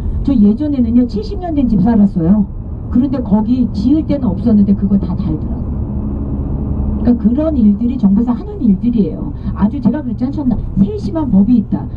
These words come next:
이거 별거 아니지만 그래도 듣고 갈 만한. 아, 호주가 왜 안 좋-, 제가 다니면서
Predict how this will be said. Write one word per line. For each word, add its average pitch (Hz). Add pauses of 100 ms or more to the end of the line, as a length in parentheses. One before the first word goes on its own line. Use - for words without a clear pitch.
(100)
이거 254
별거 202
아니지만 233
그래도 196
듣고 247
갈 202
만한. 226 (320)
아, 208
호주가 262 (220)
왜 254
안 202
좋-, 226
제가 269
다니면서 240